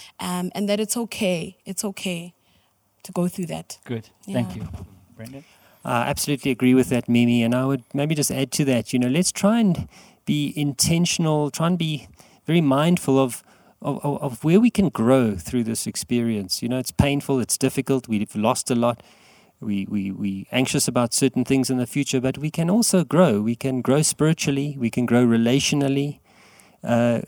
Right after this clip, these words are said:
Speaker 3: there are lots of ways in which we can hopefully look back on this pandemic and say, "Hey, uh, as tough as it was, I can see the benefit now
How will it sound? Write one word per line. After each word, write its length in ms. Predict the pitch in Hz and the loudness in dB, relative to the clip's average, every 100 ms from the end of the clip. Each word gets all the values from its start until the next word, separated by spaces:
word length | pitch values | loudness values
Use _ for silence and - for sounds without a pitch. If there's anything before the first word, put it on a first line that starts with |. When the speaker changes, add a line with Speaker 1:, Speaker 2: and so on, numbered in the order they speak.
| _ | _
Speaker 3:
there 100 | 139 | 0
are 60 | 131 | 2
lots 260 | 160 - | 0 2
of 140 | 247 - | 0 4
ways 380 | 131 131 135 | 4 4 2
in 120 | 135 123 | 0 0
which 240 | 131 - | -2 -2
we 120 | 131 | -2
can 220 | - 139 | -2 -4
hopefully 640 | 120 - 285 - - 131 117 | 0 2 2 2 2 4 6
look 180 | 139 180 _ - | 4 2 _ 2
back 300 | 170 180 - | 4 4 -2
on 160 | 127 | -4
this 180 | 101 - | -4 -6
pandemic 760 | - 107 98 95 92 101 - - _ _ _ _ _ - - | -8 -8 -6 -4 -4 -6 -10 -20 _ _ _ _ _ -16 -6
and 260 | 123 123 | -2 -2
say, 340 | - 139 131 120 | -2 0 0 -2
"Hey, 420 | - 180 123 101 - | 0 0 0 -2 -6
uh, 40 | |
as 420 | 120 120 123 127 | -6 -6 -6 -4
tough 200 | - 220 | 2 4
as 120 | 247 202 | 4 4
it 120 | - | 4
was, 460 | 131 127 98 - - | 4 4 2 -4 -6
I 100 | 113 | -6
can 180 | 131 | -4
see 200 | 120 - | 0 4
the 120 | 196 151 | 4 4
benefit 480 | 135 127 - 113 | 0 -2 -4 -4
now 480 | 104 101 104 90 82 | -4 -2 -2 -4 -8